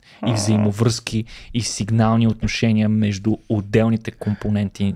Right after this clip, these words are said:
Speaker 1: на
Speaker 2: Аре, ти, щото си
Speaker 1: имунната
Speaker 2: имунолог,
Speaker 1: система.
Speaker 2: в момента искаш да си изкараш,
Speaker 1: Е,
Speaker 2: е, да си
Speaker 1: е,
Speaker 2: изкараш
Speaker 1: ако
Speaker 2: от
Speaker 1: щях да си
Speaker 2: наука
Speaker 1: изкарам,
Speaker 2: много
Speaker 1: щях да
Speaker 2: сложна.
Speaker 1: си сложа първи, нали?
Speaker 2: <laughs>
Speaker 1: А, но, а, всъщност е изключително сложна система. Тя се състои от множество различни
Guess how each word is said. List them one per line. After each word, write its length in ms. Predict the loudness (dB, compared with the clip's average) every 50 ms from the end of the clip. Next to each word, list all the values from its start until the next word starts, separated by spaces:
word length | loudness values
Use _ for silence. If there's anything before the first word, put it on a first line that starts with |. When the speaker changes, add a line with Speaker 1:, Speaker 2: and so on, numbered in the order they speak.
| -4 0
Speaker 1:
на 140 | 2 4
Speaker 2:
Аре, 120 | 4 4 2
ти, 100 | 2 0
щото 220 | 2 4 4 4
си 80 | 4 4
Speaker 1:
имунната 160 | 4 4 4
Speaker 2:
имунолог, 200 | 4 4 4 4
Speaker 1:
система. 120 | 4 2
Speaker 2:
в 40 | 0
момента 280 | 2 2 2 2 2 0
искаш 200 | -4 -2 -6 -6
да 60 | -6
си 60 | -4
изкараш, 420 | -6 -4 -2 -2 -2 -2 0 2 4
Speaker 1:
Е, 120 | 4 4
Speaker 2:
е, 260 | 4 2 0 -2 -4 -4
да 100 | -4 -4
си 120 | -4 -4
Speaker 1:
е, 20 |
Speaker 2:
изкараш 360 | -4 0 2 2 2 4 2 0
Speaker 1:
ако 120 | 0 0
Speaker 2:
от 60 | 0
Speaker 1:
щях 220 | 2 4 4 6 6
да 60 | 6
си 20 |
Speaker 2:
наука 160 | 8 8 6 6
Speaker 1:
изкарам, 300 | 4 4 4 6 6 6
Speaker 2:
много 180 | 6 6 4
Speaker 1:
щях 200 | 2 4 6 6
да 80 | 8 6
Speaker 2:
сложна. 120 | 6 2
Speaker 1:
си 60 | 2 4
сложа 260 | 2 4 4 2 0
първи, 340 | 4 4 4 4 4 2 -2
нали? 260 | -4 -2 0 2 4 4 4 2 0 -2 0 4 4
Speaker 2:
<laughs> 0 |
Speaker 1:
А, 480 | 4 6 6 4 4 4 4 4 6 6
но, 300 | 6 6 4 4 2 -2 -8 _ _ _ 0
а, 160 | 0 2 2
всъщност 400 | 2 0 -2 0 0 -2 0 0
е 140 | 0 0 0 -2 -6 _ _ _ -6
изключително 800 | 0 2 2 2 2 -2 -4 -4 -2 -2 0 0 2 2 0 0
сложна 360 | 0 2 2 2 4 2 -2
система. 380 | -4 -4 -2 -2 0 0 2 0
Тя 160 | 0 0 -2
се 120 | -2 -4
състои 500 | -4 -6 -6 -6 -4 -2 -2 -2 -2 -2 -2 -2
от 140 | -2 -2 -4 _ _ -2
множество 800 | 0 2 2 4 4 4 4 2 0 -4 -6 -6 -4 -2 0 0
различни 520 | 0 0 -2 -2 -2 -2 -2 -2 -2 -4